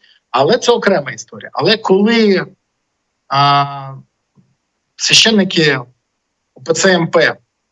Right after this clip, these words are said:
Московського патріархату, а, допомагають окупантам, якщо вони є одним з тих стовпів, які займаються пропагандою та інформаційною загрозою для України, якщо саме вони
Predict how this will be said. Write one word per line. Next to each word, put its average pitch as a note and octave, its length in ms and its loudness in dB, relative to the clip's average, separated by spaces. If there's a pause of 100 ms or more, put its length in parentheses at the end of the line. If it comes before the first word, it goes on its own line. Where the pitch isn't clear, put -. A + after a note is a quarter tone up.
(280)
Московського D#3+ 340 -2
патріархату, D3 640 -2 (600)
а, C3 360 0 (100)
допомагають D#3+ 720 0 (720)
окупантам, D3 640 -2 (360)
якщо D3 380 2
вони F#3 340 2
є F#3+ 260 2
одним F3+ 320 0
з - 60 -6
тих F#3+ 160 0
стовпів, - 580 0 (420)
які D#3 560 0
займаються E3 580 2
пропагандою D#3+ 760 0
та D3 280 2
інформаційною D3+ 1300 2 (340)
загрозою E3 600 2
для E3 120 0
України, D3 500 -2
якщо E3 300 2
саме A#3+ 340 0
вони G3+ 680 2